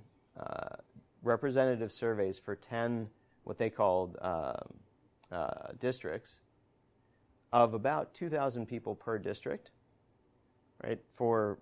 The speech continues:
literally, like, thirty-two waves over six years. So every couple months, they were out surveying, you know, more than ten thousand people. And so what we did is we just plotted the mean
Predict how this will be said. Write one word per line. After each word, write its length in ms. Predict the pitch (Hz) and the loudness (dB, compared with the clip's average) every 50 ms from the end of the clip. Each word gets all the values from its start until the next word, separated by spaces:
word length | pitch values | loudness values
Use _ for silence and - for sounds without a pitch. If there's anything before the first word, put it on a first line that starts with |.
| - | -4
literally, 400 | 110 117 127 135 127 117 110 104 | -2 0 2 2 2 2 2 2
like, 220 | 101 95 87 90 - - _ _ | 0 0 -2 -2 -4 -10 _ _
thirty-two 460 | - 117 110 104 101 95 - - 104 95 | -2 -2 0 -2 -4 -6 -6 -6 -4 -2
waves 600 | 92 92 92 90 85 80 78 - - - - - _ _ _ - | -2 0 0 0 -2 -4 -6 -8 -12 -16 -20 -20 _ _ _ -4
over 280 | 98 95 85 85 87 87 | -4 -4 -4 -4 -6 -8
six 280 | - - 82 78 - - | -8 -8 -10 -10 -8 -8
years. 360 | 82 - - - - - - _ _ _ _ _ _ _ _ _ _ _ _ _ _ _ _ - | -8 -8 -8 -10 -14 -20 -20 _ _ _ _ _ _ _ _ _ _ _ _ _ _ _ _ -6
So 120 | - 90 | -2 0
every 160 | 113 131 151 | 0 0 4
couple 240 | 147 170 147 135 151 | 4 4 4 6 4
months, 260 | 165 190 180 151 - | 4 4 4 4 4
they 120 | - 123 117 | 2 2 4
were 120 | 117 117 | 4 6
out 180 | 110 104 95 - | 6 4 4 0
surveying, 760 | - - 135 131 127 117 117 107 98 98 95 92 90 90 87 - _ _ _ _ _ _ _ _ _ - | -2 0 2 2 2 2 2 0 0 -2 -4 -4 -6 -8 -12 -14 _ _ _ _ _ _ _ _ _ -14
you 60 | - | -12
know, 100 | 85 82 | -10 -8
more 220 | 90 101 104 110 107 | -6 -4 -2 -2 -2
than 160 | 104 104 101 | -2 -4 -6
ten 220 | - 110 101 101 | -6 -8 -8 -4
thousand 380 | 95 92 87 90 90 87 90 87 | -2 -2 -2 -2 -2 -4 -6 -8
people. 400 | - 110 104 - - - - - _ _ _ _ _ _ - | -8 -8 -8 -8 -8 -10 -10 -14 _ _ _ _ _ _ -6
And 140 | 101 120 | -4 2
so 120 | - 139 123 | 4 6 6
what 80 | 120 | 6
we 100 | 120 135 | 6 8
did 180 | 135 175 208 185 | 10 12 12 12
is 140 | 170 143 123 | 10 8 4
we 100 | 131 131 | 2 2
just 240 | 120 127 - - - | 2 0 -2 -4 -2
plotted 560 | - 135 156 170 170 160 147 131 120 113 - - _ _ _ _ _ _ - - | 2 8 10 12 12 12 12 10 8 6 0 -12 _ _ _ _ _ _ -20 -14
the 180 | - 127 123 127 | -2 2 4 4
mean 720 | 127 135 151 170 170 156 135 117 107 117 147 208 254 247 | 6 6 6 4 4 4 2 2 0 -2 -2 -4 -6 -6